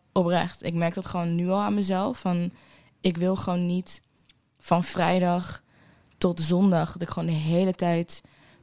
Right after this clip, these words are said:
een soort van beeld op moet zetten van mensen van, "Oh, love dancing, bla, bla." En ook al vind ik dat wel heel chill, soms, maar als dat je baan wordt en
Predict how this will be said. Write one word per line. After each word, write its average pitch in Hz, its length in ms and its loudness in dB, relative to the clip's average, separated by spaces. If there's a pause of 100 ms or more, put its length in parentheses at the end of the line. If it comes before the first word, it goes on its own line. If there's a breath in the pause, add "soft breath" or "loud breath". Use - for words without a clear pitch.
(1200 soft breath)
een 185 140 4
soort 196 240 0
van 170 420 -4
beeld 180 380 0
op 170 140 -4
moet 175 160 0
zetten 165 280 -2
van 170 160 -4
mensen 165 260 -2
van, 202 200 -2
"Oh, 254 380 0 (600 loud breath)
love 262 380 0
dancing, 240 720 0
bla, 247 180 -4
bla." 240 200 -2
En - 120 -4
ook 226 180 0
al 226 80 0
vind 233 200 0
ik 247 60 4
dat 208 140 0
wel 185 120 0
heel 175 180 0
chill, 170 460 -6 (680)
soms, 190 600 0 (400 soft breath)
maar - 140 0
als 180 120 0
dat 190 140 -4
je 196 80 0
baan 175 400 0
wordt 160 320 -2
en 165 360 -6